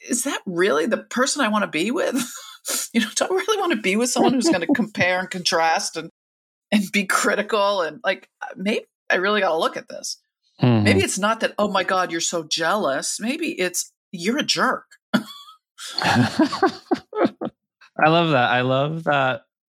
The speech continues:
Speaker 2: jealousy, when I'm hearing from you, is a awesome opportunity for both growth and learning. We can learn about our partnership, what is happening there. We can learn about ourselves as we look at where these emotions are coming from. And we can look at our partner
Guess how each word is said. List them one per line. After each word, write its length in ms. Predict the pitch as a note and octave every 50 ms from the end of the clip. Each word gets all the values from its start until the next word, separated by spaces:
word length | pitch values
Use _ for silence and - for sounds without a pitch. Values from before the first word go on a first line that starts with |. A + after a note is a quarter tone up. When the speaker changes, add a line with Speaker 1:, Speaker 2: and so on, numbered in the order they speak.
| _ - B2
Speaker 2:
jealousy, 640 | A2 A#2+ A#2 B2 B2 C3+ C3 C3 - - A#2+ A2+ A2+
when 120 | A2+ A2
I'm 80 | A2 A2
hearing 320 | G#2+ A2+ A2+ A2+ A2+ G#2
from 220 | G2+ A2 G#2+ G#2 A#2
you, 500 | C3 B2+ A2 G#2 G#2 G#2 G#2+ - - - _ _ _ _ _ -
is 160 | B2 A2+ A2
a 380 | A2+ A2 G#2+ G#2+ G#2+ G#2+ G#2+ - -
awesome 420 | A2+ A2 A2 A2+ - C3 A#2+ A2+
opportunity 760 | A2 G#2 - A2 G#2 G#2+ - A2 G#2 G2+ F#2+ G2 G2 G#2 G#2
for 200 | G2+ - G#2+ G2
both 340 | F#2+ G2+ G2 G#2 G2+ G2+ -
growth 400 | - G#2 G2+ G#2 A2 A2 - -
and 200 | - G2+ G2 F#2+
learning. 640 | G2 G2+ G2 G2 F#2 F#2 F#2 F#2 G2 A2 B2 C3+ C3+ _ _ _ _ _ _ -
We 120 | A2+ A2
can 200 | G#2 - G#2+ G#2
learn 180 | G#2+ G#2+ A2 A2
about 240 | G#2+ G#2 G#2 G2+ G#2
our 100 | G#2+ G#2+
partnership, 720 | G#2+ - A2+ G#2+ - A2+ G#2+ G2+ - - G#2 G#2 A2+ F#2 -
what 140 | G#2+ G#2 G#2+
is 120 | G#2+ G#2
happening 440 | - G2+ G2+ - - G2+ G#2 G#2 G2
there. 380 | G2 F#2+ F#2 F#2 G2 G#2+ A2 G#2
We 80 | G2+
can 160 | - - G2+
learn 160 | G2+ G#2 G2+ G#2
about 200 | G2 G2+ - G2+
ourselves 680 | G#2 G2 - - - A2 G#2 G2 G2 G2+ G#2 A2+ A2+ A2
as 140 | A2 G2
we 80 | G2+ G#2
look 160 | G#2 G#2 -
at 140 | G2 C2+ E2
where 340 | F#2+ G2 G#2 G2+ G#2 G#2+ G2+
these 240 | G2+ G2 F#2+ - -
emotions 480 | G2 G2 G2+ F#2 - - G2 G2 A#2
are 60 | A#2+
coming 320 | - - G2+ G2+ G#2 G#2 G#2
from. 500 | - - F2+ F2 F2+ G2 A2+ B2 B2+ - -
And 100 | A2 A#2
we 80 | A#2+ A#2+
can 140 | - A#2+
look 100 | A#2 A2
at 80 | A2+ G#2+
our 100 | G#2 F#2+
partner 680 | - - C3+ D#3+ E3 E3 C3 A2 G#2+ G#2+ A2+ B2+ C3+